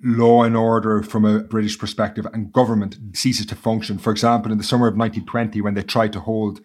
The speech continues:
the summer assizes across Ireland, where you'd expect the normal crimes to be heard, you know, quite serious crimes, they more or less collapse all across the island because, one, people aren't going forward,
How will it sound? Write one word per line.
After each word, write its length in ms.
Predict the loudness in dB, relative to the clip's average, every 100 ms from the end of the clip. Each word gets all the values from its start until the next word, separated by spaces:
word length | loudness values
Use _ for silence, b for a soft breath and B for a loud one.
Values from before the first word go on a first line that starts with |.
| _
the 80 | -6
summer 280 | 0 2 2
assizes 540 | 2 4 4 4 0
across 340 | -6 -2 0 2
Ireland, 460 | 2 4 2 -2 B B B
where 140 | 2 2
you'd 100 | 2
expect 580 | 0 0 0 0 -4
the 80 | 0
normal 640 | 2 4 4 4 4 0 -4 -10 _ _ _ _ _ _ 0
crimes 440 | 2 4 2 0
to 80 | -2
be 100 | 0
heard, 480 | 4 4 4 2 0
you 60 |
know, 140 | 0 0
quite 300 | -2 -4 0
serious 320 | 2 4 2
crimes, 440 | 2 2 0 -4
they 240 | 0 4 4
more 320 | 4 4 6
or 40 |
less 160 | 4 -2
collapse 440 | -2 0 0 -2 -8
all 180 | -4 -4
across 300 | 0 0 0
the 120 | -2
island 340 | -2 -2 -6 -8
because, 540 | -4 0 2 0 -6
one, 380 | -4 -2 -2 -2
people 260 | -4 -4
aren't 200 | -4 -6
going 220 | -4 -4 -4
forward, 540 | 0 2 2 0 -6